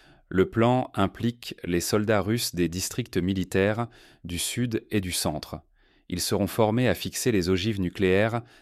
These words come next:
tactiques sur les missiles balistiques russes de type Iskander M, à charger ces missiles sur divers avions, et enfin les pilotes seront formés à piloter ces avions de guerre lors de missions visant à lancer ces missiles sur leurs cibles.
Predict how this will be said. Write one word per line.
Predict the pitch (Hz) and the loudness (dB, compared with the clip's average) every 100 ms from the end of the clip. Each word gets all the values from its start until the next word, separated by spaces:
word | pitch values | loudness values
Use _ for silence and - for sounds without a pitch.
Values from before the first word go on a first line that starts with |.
| - | -4
tactiques | 104 - - 135 | -4 -4 -6 -6
sur | - - 90 | -4 -2 0
les | |
missiles | 87 95 - 127 107 | 0 0 -2 -2 0
balistiques | 90 82 - 101 - | 0 0 -6 -8 -6
russes | - 120 - 127 - - - | -2 -2 -2 -6 -10 -20 -10
de | - | -4
type | 90 - 127 - - | -2 -2 -4 -6 -6
Iskander | 113 - 117 110 117 110 - | -4 -2 0 2 2 2 0
M, | 90 80 78 - _ - - | 0 0 -4 -8 _ -20 -4
à | 87 | -2
charger | 87 107 95 123 | 0 0 0 0
ces | - 90 | 0 0
missiles | 90 - 120 131 127 | 0 0 0 2 0
sur | - | -2
divers | 87 98 110 90 | -2 0 0 0
avions, | 85 82 92 - - - _ - | -2 0 -2 -4 -16 -20 _ -2
et | 95 | 2
enfin | 95 - 120 | 2 2 0
les | 87 | 0
pilotes | - 95 110 | 0 0 0
seront | - 98 87 | -2 -4 -4
formés | 82 - 101 101 113 - | -4 -2 0 2 0 -2
à | 85 | -4
piloter | - 113 95 117 | -2 -2 0 0
ces | 113 87 | -2 0
avions | 87 85 95 | -2 0 -2
de | 82 | 0
guerre | 85 87 95 - - - - | 0 0 0 -6 -20 -18 -2
lors | 98 117 | 2 2
de | 104 | 2
missions | 92 87 - 110 110 | 0 0 -2 -2 -2
visant | 90 95 90 | -2 0 0
à | |
lancer | 82 85 117 | 0 -2 -2
ces | 110 80 | -4 -4
missiles | 80 - 95 92 | -4 -4 -2 -2
sur | 92 98 87 | -2 -2 -2
leurs | 85 | -2
cibles. | - 82 78 78 | -4 -4 -6 -6